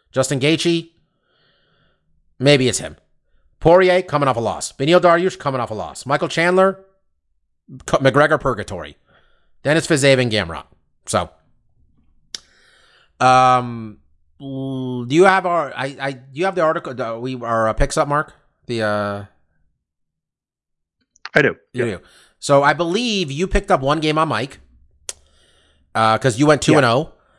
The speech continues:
Speaker 1: I went one and one. Mike went one and one. Obviously, we didn't, we all didn't get anything out of the main event. Um, you are only one game back now of Mike,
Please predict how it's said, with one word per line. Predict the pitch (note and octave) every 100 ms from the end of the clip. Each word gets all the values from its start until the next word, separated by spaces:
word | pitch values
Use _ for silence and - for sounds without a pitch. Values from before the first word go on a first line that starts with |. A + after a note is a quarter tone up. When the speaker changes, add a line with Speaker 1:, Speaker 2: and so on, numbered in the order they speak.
| _ _ -
Speaker 1:
I | C3 C#3
went | D3 C3+
one | C3+ C#3
and | C#3
one. | B2+ B2 B2
Mike | A#2+ B2 B2+
went | A#2+
one | A#2 B2
and | A#2
one. | G#2 G#2+ A#2
Obviously, | A2 A#2 A#2 B2
we | A#2
didn't, | A#2 A2 -
we | A#2
all | A2+ A2 - A2 A2+ _ _
didn't | B2 A2
get | A#2
anything | A#2 A2 G#2
out | G#2
of |
the | G#2+
main | G#2+
event. | G#2 F2+ G#2+ _ - - _ _ _ -
Um, | G#2+ G#2 G#2 G#2 G#2+
you | G3
are | C4+
only | A#3+ F#3
one | C#3+ C#3 D#3
game | D3 C#3+ B2+
back | B2 B2+
now | A#2 G#2
of | G2
Mike, | A2 G2 D2